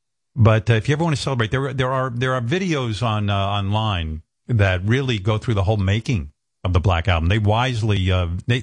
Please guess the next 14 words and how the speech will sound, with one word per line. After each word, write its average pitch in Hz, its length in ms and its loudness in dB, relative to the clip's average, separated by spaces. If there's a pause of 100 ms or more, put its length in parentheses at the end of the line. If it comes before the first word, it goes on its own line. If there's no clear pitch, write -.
they 143 160 2
must 208 240 -2
have 139 100 2
known 131 240 -2
they 98 100 -2
were 92 120 -4
making 101 440 -4
history 92 600 -4
when 85 140 0
they 87 100 0
made 92 200 0
the 85 60 -4
Black 95 380 -4
Album 76 380 -4